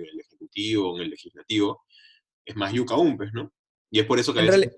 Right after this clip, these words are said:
Speaker 1: que hay bancadas que votan a favor de algo y, y otra parte que vota en contra y los otros que se abstienen.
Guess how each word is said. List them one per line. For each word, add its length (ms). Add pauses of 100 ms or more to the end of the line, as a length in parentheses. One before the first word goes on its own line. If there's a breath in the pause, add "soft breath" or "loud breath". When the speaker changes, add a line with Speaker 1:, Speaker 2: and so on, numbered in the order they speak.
Speaker 1:
que 80
hay 100
bancadas 420
que 100
votan 220
a 100
favor 240
de 80
algo 220
y, 340
y 200
otra 220
parte 220
que 80
vota 180
en 120
contra 320
y 20
los 140
otros 180
que 80
se 80
abstienen. 420